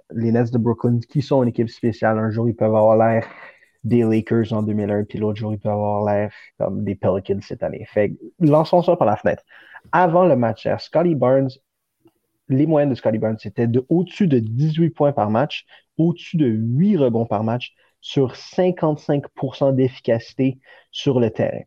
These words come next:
D'accord ? Pour mettre ça en perspective, dans l'histoire de la Ligue, des joueurs qui ont commencé leur carrière avec dix-huit points, huit rebonds sur au-dessus de cinquante pour cent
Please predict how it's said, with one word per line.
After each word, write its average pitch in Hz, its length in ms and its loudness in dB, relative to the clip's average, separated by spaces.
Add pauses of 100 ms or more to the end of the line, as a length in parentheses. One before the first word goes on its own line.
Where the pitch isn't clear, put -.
(180)
D'accord ? 123 360 -2 (640)
Pour 190 160 8
mettre 175 180 2
ça 170 100 2
en 160 60 2
perspective, - 580 -6 (280)
dans 127 240 4
l'histoire 151 960 -2 (160)
de 117 180 0
la 156 220 4
Ligue, 60 380 -6 (760)
des 139 360 2
joueurs 165 580 -2 (200)
qui - 120 -4
ont 135 100 4
commencé 156 380 -2
leur 151 220 -2
carrière 135 520 -4 (120)
avec 117 440 0
dix-huit 143 380 -2
points, 185 300 0 (140)
huit 139 240 0
rebonds 139 460 0 (140)
sur - 340 -2
au-dessus 151 300 0
de 135 140 2
cinquante 160 640 -2
pour 110 200 -10
cent 113 200 -2